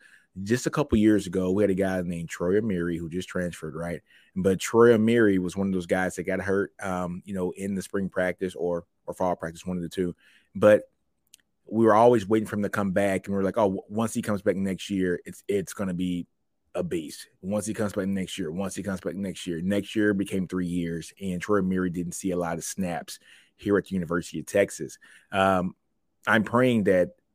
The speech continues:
we have a different situation here with Neyor. I'm praying Neyor comes back stronger than ever, and I, and I pray that he comes back and does great things for this team.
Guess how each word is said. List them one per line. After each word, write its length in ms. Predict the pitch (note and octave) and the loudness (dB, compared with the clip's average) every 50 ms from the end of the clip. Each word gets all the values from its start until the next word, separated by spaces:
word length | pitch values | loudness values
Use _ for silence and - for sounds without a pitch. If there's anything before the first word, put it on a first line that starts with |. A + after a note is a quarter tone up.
| _ _ - | _ _ -6
we 140 | A#2 A2 | -2 0
have 100 | G#2+ G2+ | 0 0
a 60 | G2 F2+ | 0 -2
different 420 | E2 E2 F#2 A2 A2 A#2+ A2 - | -2 0 2 2 2 2 0 -6
situation 520 | - G2 - G#2 G2 G2 G2+ G2 - G2 | -8 -10 -6 -2 0 0 0 0 -2 -4
here 280 | F#2 F#2+ G2 G2 F#2+ F#2+ | -4 0 2 2 2 2
with 180 | - F2 F#2 F2 | 0 -2 -4 -4
Neyor. 360 | F2+ F2+ F2 F2 F2 F2+ E2+ | -2 -2 0 0 0 0 -2
I'm 100 | E2+ D#2+ | -2 -4
praying 340 | - - G#2 G2 F#2 F2+ F2+ | -4 -2 -2 0 0 0 0
Neyor 280 | F#2+ F#2+ F#2+ F#2+ F#2 - | 0 2 2 2 0 0
comes 200 | - G2 F#2 - | -2 -6 -6 -4
back 240 | - F#2 F2 - | -2 -2 -2 -4
stronger 360 | - - - G2+ G2 F#2+ F#2+ F#2 | -6 -6 -2 0 0 0 0 -2
than 120 | F2+ F2+ | -4 -4
ever, 240 | - E2+ F2 E2 F2+ | -4 -4 -4 -2 -2
and 100 | F2+ F2 | -4 -4
I, 120 | E2 E2 - - | -6 -6 -8 -8
and 140 | F#2 F2+ E2 | -8 -8 -8
I 80 | D#2+ | -10
pray 260 | - _ - G#2 G#2 | -10 _ 0 0 0
that 80 | G2 F2+ | 0 0
he 260 | - - G2 G2 F2+ | -4 -4 -4 -6 -6
comes 280 | - - - F#2 F2+ - | -6 -8 -10 -10 -6 -4
back 240 | - F2+ F2 - - | -4 -4 -4 -4 -6
and 100 | E2+ D#2+ | -6 -4
does 240 | G2 F#2 F2 - | -2 -2 -4 -4
great 400 | - - - - G2+ G#2 G2 - | -8 -10 -2 0 0 0 0 -2
things 220 | - G2+ G2+ F#2+ F#2+ | -4 -6 -4 -4 -6
for 80 | - | -8
this 120 | - F2+ - | -10 -12 -10
team. 300 | - - D3 C#3+ A2+ | -10 -8 -8 -6 -8